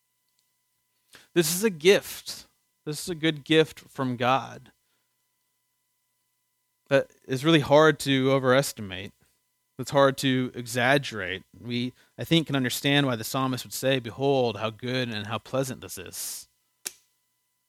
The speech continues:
In a world where it's so easy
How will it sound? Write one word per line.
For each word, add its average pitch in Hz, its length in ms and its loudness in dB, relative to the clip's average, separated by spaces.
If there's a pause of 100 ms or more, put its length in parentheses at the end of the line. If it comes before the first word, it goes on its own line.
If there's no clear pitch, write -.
(640)
In 127 100 -4
a 123 60 -2
world 139 340 6
where 123 480 2
it's 123 140 -12
so 139 240 -2
easy 151 640 2